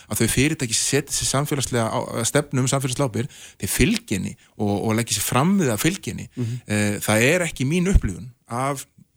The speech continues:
Speaker 1: sumum fyrirtækjum innan sjávarútvegs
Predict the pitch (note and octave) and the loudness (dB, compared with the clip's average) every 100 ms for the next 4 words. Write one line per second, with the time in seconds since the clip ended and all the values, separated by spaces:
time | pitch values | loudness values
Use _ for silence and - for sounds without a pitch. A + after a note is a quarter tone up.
0 | _ - - C#3+ G3 E3 A#2 A#2 G#2+ G#2+ | _ -6 0 2 2 0 -4 -6 -8 -10
1 | G2 G2 A2+ A#2+ B2 C3+ A#2 A2 - _ | -12 -12 -12 -8 -6 -2 -2 -4 -12 _
2 | - B2 B2 G#2 G#2+ - | -2 0 0 -2 -4 -6